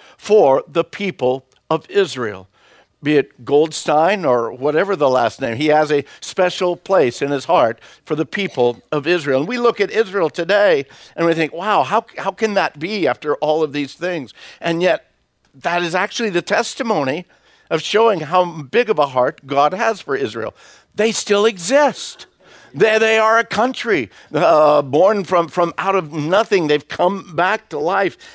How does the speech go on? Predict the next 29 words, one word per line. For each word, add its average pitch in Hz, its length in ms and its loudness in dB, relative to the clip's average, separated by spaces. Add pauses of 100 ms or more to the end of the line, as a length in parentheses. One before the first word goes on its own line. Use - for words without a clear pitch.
(120)
as 165 340 -4
a 165 80 -2
country. 170 440 -4
God 160 400 -2
still 156 560 -2 (200)
has 151 220 -2
a 143 160 0
heart 160 500 0 (100)
and 143 140 -2
a 139 80 -2
desire 143 560 0
for 143 140 -8
the 151 100 -4
people 131 580 -6 (180)
of 139 180 -2
Israel. 131 420 -2 (200)
Do 147 120 -4
they 143 220 4
recognize 175 1160 0
that? 165 340 0
No, 147 180 2
not 139 260 0
in 135 200 -2
the 127 100 -8
fullness 139 440 -2
of 127 120 -6
what 131 200 -2
we 165 180 -6
understand. 127 720 -4